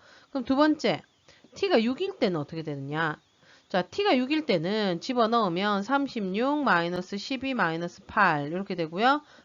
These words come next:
팔 에이 이렇게 되네. 자, 마이너스 이십이니까 십육, 팔 에이니까 A는 이보다 작거나 같다. 이렇게 되는 거예요. 그러니까 A가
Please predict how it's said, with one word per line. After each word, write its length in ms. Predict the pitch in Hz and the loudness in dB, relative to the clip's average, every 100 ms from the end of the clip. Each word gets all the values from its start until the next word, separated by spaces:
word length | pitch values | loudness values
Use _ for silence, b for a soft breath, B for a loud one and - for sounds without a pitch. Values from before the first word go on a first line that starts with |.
| _ | _
팔 200 | - 285 | -2 0
에이 140 | 214 | 0
이렇게 340 | 160 180 190 165 | -4 -8 -6 -8
되네. 300 | 160 165 - b b b b | -8 -12 -16 b b b b
자, 120 | _ 180 | _ 0
마이너스 460 | 175 214 262 254 | 2 2 -2 -4
이십이니까 520 | 196 180 214 190 185 | -6 -6 -8 -6 -6
십육, 680 | 190 - 269 262 208 147 - _ - _ - | -6 -4 -4 -2 -2 -4 -8 _ -20 _ -6
팔 200 | 233 233 | -4 -2
에이니까 480 | 208 160 156 185 | -2 -6 -6 -8
A는 680 | 202 240 220 202 269 320 349 _ - _ _ b b b - | -4 -4 -2 -2 -2 -4 -6 _ -20 _ _ b b b -8
이보다 500 | 175 175 180 240 330 | -6 -4 2 2 2
작거나 440 | 262 170 - 160 | -2 -12 -12 -14
같다. 340 | 151 - - - | -14 -18 -20 -16
이렇게 220 | 208 220 160 | -10 -8 -8
되는 240 | 151 151 | -8 -12
거예요. 180 | 147 151 _ b b b | -18 -20 _ b b b
그러니까 220 | - 269 330 | -2 2 4
A가 420 | 359 240 247 | 4 6 4